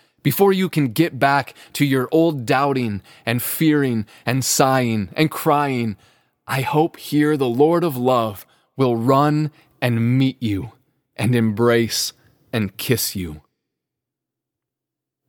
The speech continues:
After noticing observation, compassion,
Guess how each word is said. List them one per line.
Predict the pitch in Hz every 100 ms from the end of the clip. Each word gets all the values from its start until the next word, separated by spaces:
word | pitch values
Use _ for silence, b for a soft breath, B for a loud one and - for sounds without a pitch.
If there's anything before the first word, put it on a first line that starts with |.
| _
After | 113 - 131
noticing | 120 113 101 113 101 95 -
observation, | 110 98 117 101 110 117 123 113 113 - _ _
compassion, | - 107 - 120 110 - 92 82